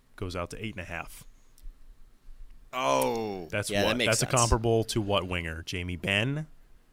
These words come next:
Speaker 3: Ben is
Speaker 2: What did Mark Stone get?
Speaker 3: Nine and a half.
Speaker 2: Oh, yeah.
Speaker 3: Ben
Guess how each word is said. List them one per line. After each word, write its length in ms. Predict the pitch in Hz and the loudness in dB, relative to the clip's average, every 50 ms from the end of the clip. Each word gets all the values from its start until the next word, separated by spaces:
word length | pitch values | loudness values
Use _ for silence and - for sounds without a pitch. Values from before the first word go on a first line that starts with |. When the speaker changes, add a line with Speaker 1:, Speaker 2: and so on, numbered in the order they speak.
| _ _ - _ _ - - _ - - - | _ _ -20 _ _ -20 -20 _ -20 -8 0
Speaker 3:
Ben 220 | - 110 131 156 190 | 4 4 4 6 6
is 240 | 180 147 127 117 139 | 6 4 6 8 10
Speaker 2:
What 80 | 165 | 10
did 100 | 202 208 | 10 10
Mark 200 | 175 156 151 139 | 10 10 8 8
Stone 300 | - - - 147 143 127 | 6 6 6 6 6 4
get? 180 | 98 90 - - - - _ - | 2 0 -4 -6 -12 -20 _ -6
Speaker 3:
Nine 220 | 110 113 113 110 101 | 0 0 2 2 2
and 140 | 92 85 | 0 0
a 20 | 82 | -2
half. 240 | 73 69 - - - - _ - - | -6 -8 -12 -14 -18 -20 _ -14 -8
Speaker 2:
Oh, 120 | 110 127 131 | -2 -2 -2
yeah. 300 | 123 110 101 98 101 92 - - - - - - 92 - - - - | -2 -2 -4 -4 -4 -6 -6 -8 -12 -14 -12 -12 -12 -12 -8 0 4
Speaker 3:
Ben 120 | 120 131 | 6 8